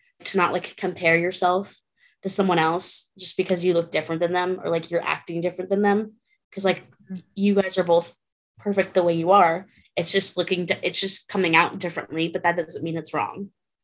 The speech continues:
Speaker 1: you know?
Speaker 2: Absolutely. Yeah. And, and all you have to focus on is being the best Ainsley that you can be.
Speaker 1: Mm-hmm.
Speaker 2: And I just have to focus on being the best Haley that I can be. I can't be someone
Speaker 1: Yeah.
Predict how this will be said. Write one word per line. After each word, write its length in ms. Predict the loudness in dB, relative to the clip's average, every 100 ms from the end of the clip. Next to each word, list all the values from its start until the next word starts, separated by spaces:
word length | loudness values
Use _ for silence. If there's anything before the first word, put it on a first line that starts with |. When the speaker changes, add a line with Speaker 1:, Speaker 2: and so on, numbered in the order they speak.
| _ _ -4
Speaker 1:
you 80 |
know? 40 | -2
Speaker 2:
Absolutely. 600 | -2 -4 -4 -4 -6 -10 _ _ _ _
Yeah. 240 | 4 4 4
And, 240 | 0 -4 _ _ -20 _
and 140 | 0 2
all 140 | 4
you 180 | 2 0
have 280 | 2 0 0
to 80 | -6
focus 420 | 0 0 0 -4
on 320 | -2 -4 -6 -6
is 160 | -4
being 260 | 2 2 2
the 60 | -2
best 340 | -2 -2 -4
Ainsley 420 | -4 -2 -2 -2
that 160 | -2 -2
you 120 | -4
can 160 | -6 -8
be. 300 | -8 -12 -16 _ _ _ _
Speaker 1:
Mm-hmm. 220 | 0 4
Speaker 2:
And 240 | 4 2 0
I 160 | 2 2
just 160 | 2 0
have 160 | 0
to 80 | 0
focus 340 | -2 -2 -2
on 140 | -4 -2
being 180 | -2 -2
the 80 |
best 280 | 0 -2 -2
Haley 320 | -8 -6 -6
that 160 | -6 -8
I 80 | -8
can 160 | -10
be. 120 | -8 -6
I 120 | -8
can't 340 | -4 -2 -2
be 160 | -2 0
someone 320 | 2 2
Speaker 1:
Yeah. 80 | 2